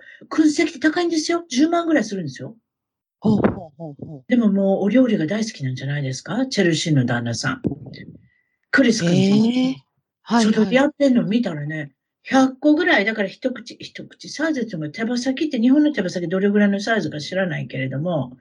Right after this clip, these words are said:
Speaker 1: あ、まあ、そん-、同じやと思いますよ。一口、一口というか
Speaker 2: ですよね。
Speaker 1: 手のひらサイズぐらい。
Speaker 2: だいたい五センチぐらいのサイズですよね。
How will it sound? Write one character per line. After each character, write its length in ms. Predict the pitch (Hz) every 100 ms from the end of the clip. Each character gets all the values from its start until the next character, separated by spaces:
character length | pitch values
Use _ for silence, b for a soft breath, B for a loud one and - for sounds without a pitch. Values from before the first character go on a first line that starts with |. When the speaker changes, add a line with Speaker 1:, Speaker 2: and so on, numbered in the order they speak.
| -
Speaker 1:
あ、 120 | 285
ま 120 | 294
あ、 40 | 285
そ 160 | 277
ん-、 60 | 247
同 300 | 240 240 233
じ 80 | 233
や 100 | 220
と 140 | 190 170
思 120 | 170
い 60 |
ま 160 | 165 165
す 100 | 170
よ。 160 | 151 151
一 240 | - 160
口、 440 | 151 143 151 147 -
一 220 | - 151
口 160 | 143
と 80 | 285
い 20 |
う 40 | 254
か 20 |
Speaker 2:
で 60 | -
す 40 |
よ 80 | 185
ね。 120 | 233
Speaker 1:
手 40 | -
の 60 |
ひ 80 | -
ら 60 | 175
サ 60 |
イ 40 | 156
ズ 80 |
ぐ 20 | 269
ら 60 |
い。 60 | 269
Speaker 2:
だ 80 | 269
い 40 |
た 80 | 208
い 40 |
五 80 | 240
セ 180 | 247 220
ン 140 | 214
チ 140 | 208 214
ぐ 100 | 240
ら 160 | 202
い 40 | 156
の 120 | 143
サ 180 | 160 139
イ 40 |
ズ 60 | 120
で 100 | 135
す 120 | 220
よ 60 |
ね。 200 | 302 392